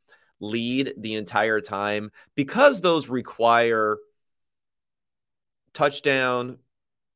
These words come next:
extra point, win in overtime in a lot of circumstances, or, you know, touchdown, two-point conversion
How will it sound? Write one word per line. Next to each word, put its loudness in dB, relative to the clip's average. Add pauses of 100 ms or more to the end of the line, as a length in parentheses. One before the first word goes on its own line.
(320)
extra -4
point, -6 (440)
win -2
in -2
overtime -4
in -10
a -8
lot -4
of -8
circumstances, -10
or, 6 (240)
you -8
know, -2
touchdown, -2 (1500)
two-point -2
conversion 0